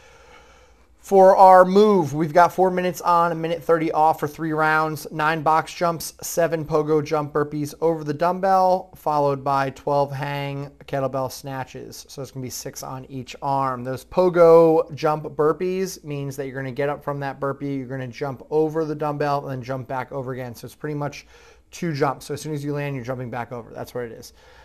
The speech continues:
Um, and we're gonna restart each round. The goal is that we're gonna try to match or beat the score from the previous round each time. Um, so think about where can you cut time out? Can you cut time out in your transitions?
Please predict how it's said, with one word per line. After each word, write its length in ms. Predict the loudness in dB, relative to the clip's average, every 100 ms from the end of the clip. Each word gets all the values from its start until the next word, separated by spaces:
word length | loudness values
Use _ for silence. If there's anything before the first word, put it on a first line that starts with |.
| -20 -10
Um, 460 | -4 -4 -4 -8 -6
and 120 | -4
we're 100 | -2
gonna 100 | 0
restart 420 | -2 -2 0 0 0
each 280 | -8 -4
round. 480 | -2 0 -2 -6 -14 _ -20 _
The 100 | -8
goal 360 | 2 4 4
is 160 | 0 -2
that 200 | -4 -4
we're 60 | -6
gonna 160 | -8
try 240 | -8 -6 -6
to 80 |
match 400 | -8 -6 -4 -6 -6
or 100 | -6
beat 260 | -4 -8 -8
the 80 |
score 380 | -12 -6 -4 -2
from 160 | -4 -10
the 80 | -12
previous 500 | -8 -6 -6 -8 -10
round 300 | -10 -10 -10
each 300 | -12 -12 -12
time. 400 | -12 -12 -14 -20 -20 -20 -20 -20 _ -8
Um, 640 | -4 -4 -4 -6 -8 -12 -20 _ _ _ _ -14
so 360 | 2 4 4 0
think 200 | -6 -2
about 380 | 2 2 0 -8 _ -4
where 260 | 0 2
can 120 | 0 -6
you 120 | -4
cut 240 | -6 -4
time 280 | -4 -4 -2
out? 300 | -6 -6 -10
Can 120 | -14
you 40 | -8
cut 180 | -8
time 300 | -6 -8 -6
out 160 | -6 -6
in 80 | -8
your 100 | -10
transitions? 840 | -8 -8 -6 -8 -8 -8 -8 -12